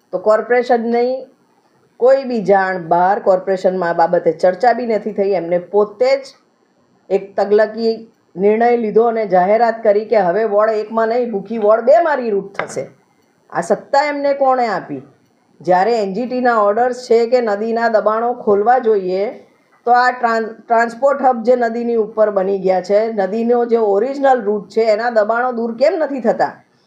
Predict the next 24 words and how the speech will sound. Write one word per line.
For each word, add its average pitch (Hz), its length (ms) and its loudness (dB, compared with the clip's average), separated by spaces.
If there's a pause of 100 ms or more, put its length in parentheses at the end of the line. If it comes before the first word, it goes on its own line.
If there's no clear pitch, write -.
(160)
અમે 220 320 2
આ 247 260 2
ભૂખી 240 360 -4
નદીને 240 460 0
શહેરની 226 460 2
અંદર 226 280 0
ગોલ 220 240 4
ગોલ 233 220 2
ફેરવવા 214 460 2
નહીં 190 300 -4
દઈએ. 254 520 0
એનો 202 180 -2
ઓરિજિનલ 262 640 2
જે 220 140 4
જગ્યા 185 380 -2
છે, 226 340 -2 (360)
એ 294 160 4
જગ્યાએથી 214 680 2
નદી 196 300 -2
ખોલીને 233 460 -2
ત્યાંથી 202 380 0
નદીનું 190 400 -2
પાણી 185 340 -2
વહે, 233 320 0